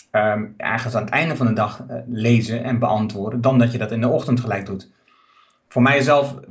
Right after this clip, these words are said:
heb ik ervoor gekozen om dat ergens in de middag te doen. Een bepaald moment, eh, ergens vaak zo rond, eh, één en twee, tussen één en twee. En dat betekent dat ik de hele ochtend de ruimte heb om de dingen te doen die voor mij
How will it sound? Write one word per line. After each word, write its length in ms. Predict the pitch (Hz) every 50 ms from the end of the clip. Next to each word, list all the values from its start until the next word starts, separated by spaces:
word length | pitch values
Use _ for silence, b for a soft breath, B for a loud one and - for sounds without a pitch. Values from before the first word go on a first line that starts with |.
| - - -
heb 200 | - 123 123 131
ik 80 | 127
ervoor 160 | 127 120 131
gekozen 340 | - - - 143 135 127 123
om 60 | 123
dat 140 | 127 127 123
ergens 380 | - 123 127 123 127 123 117 -
in 180 | - 160 156
de 80 | 147 131
middag 220 | 127 143 151 143
te 100 | 139 139
doen. 220 | 123 135 135 139 127
Een 80 | 123
bepaald 280 | 120 120 127 123 120 117
moment, 220 | 123 123 123 123
eh, 560 | 131 - - 123 123 - - 117 - - 131 135 135 -
ergens 500 | - - 123 123 123 123 120 120 - - - -
vaak 240 | - 131 123 120 -
zo 140 | - 117 113
rond, 260 | 120 127 120 117 123
eh, 120 | 113 104
één 320 | 101 - - 123 117 110 104
en 100 | 101 101
twee, 240 | - - 127 107
tussen 240 | - - 117 117 120
één 120 | - 123 107
en 100 | 98 98
twee. 400 | - 135 143 - 196 - - - _ _ _ _ _ _ _ _ _ _ _ _ _ _ _ _ - _ _ _ _ _ _ _ _ B B B B B B B B B B B B _
En 80 | - 143
dat 80 | 151
betekent 260 | 160 - 202 196 190
dat 100 | 170 147
ik 60 | 139 139
de 60 | 135
hele 220 | 139 165 175 -
ochtend 380 | - 196 190 - - 156 - -
de 100 | 131 123
ruimte 360 | 127 147 170 196 208 202 151
heb 160 | 131 127 127
om 260 | 131 127 123 123 117
de 120 | 117 117 113
dingen 220 | 123 147 143 131
te 60 | 123
doen 140 | 120 120 123
die 100 | 123 123
voor 100 | 123 120
mij 220 | 120 117 123 123